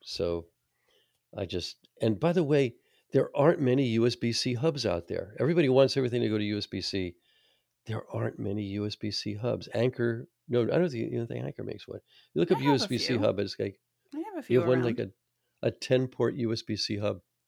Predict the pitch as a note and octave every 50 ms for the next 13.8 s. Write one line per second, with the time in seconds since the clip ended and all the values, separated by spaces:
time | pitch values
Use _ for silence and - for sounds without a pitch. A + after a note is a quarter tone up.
0 | _ _ _ _ _ _ _ _ _ _ _ - G2 F#2+ A#2 A#2+ A#2 A#2 A#2 A#2
1 | G#2+ A2+ A2 G2+ A2+ A2 G#2 G#2 G2+ G2 - G#3 G3 F3+ E3+ F3 F3+ F3 F#3 F#3+
2 | F#3+ - A3 G#3 G3 - G#3+ G3 - - - A3+ G#3+ G#3+ - - G#3 F#3 E3+ F3
3 | F3+ - - B2 C3+ - F#3+ F3+ G3 G3 G#3 G3+ G#3 A3 G#3+ G#3 G3+ G3 F#3+ F#3+
4 | F#3 F#3 F#3 G3 F#3+ G3 G3 - - - - - F#3+ F#3 F3+ F3 F3+ F#3 F#3 F3+
5 | E3+ D#3+ - _ _ - - _ G3+ G3 G#3+ A3+ B3 A#3+ A3 - A3 G#3 - F3+
6 | F3 E3+ E3 E3 E3+ E3 D#3+ D#3+ D#3+ D#3+ F3 F#3+ - _ _ _ _ - - _
7 | _ _ _ _ _ _ - - A#2 A2+ B2 B2 B2+ A#2 A#2 A2+ G#2+ G#2 F#2+ G2
8 | G2+ F#2 - - F#2+ - _ - G2+ F2+ F2+ E2+ F#2 F#2 F#2 F2 - - - G2
9 | F#2+ G2+ A2 A2 - G#2 G2 F#2 F#2 F2 F2+ F#2+ F2+ E2+ D#2+ F2 F2 F2+ F2+ -
10 | - _ _ _ _ _ _ _ _ _ _ _ _ _ _ _ _ _ _ -
11 | G#2+ F2 F2+ F2 E2+ - - - - A#2 G#2+ F#2 - G2 F#2+ F#2+ F#2 G#2 G2 A#2+
12 | E3+ D#3 - - - - - F#2+ F#2 F#2+ F2+ F2+ F#2 E2+ D#2+ - - - _ _
13 | _ _ _ _ _ _ _ _ _ _ - G#2 F#2 F#2 F2 E2+